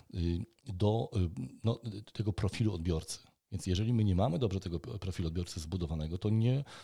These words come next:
nie szukajmy śmieszności, śmiesznych rzeczy i kontrowersji na siłę, bo można przesadzić.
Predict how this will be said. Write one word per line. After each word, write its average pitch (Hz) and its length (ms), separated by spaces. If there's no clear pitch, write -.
nie 117 160
szukajmy 131 580
śmieszności, 104 920
śmiesznych 104 520
rzeczy 95 320
i 87 220
kontrowersji 90 600
na 90 80
siłę, 87 460
bo 98 140
można 104 220
przesadzić. 78 540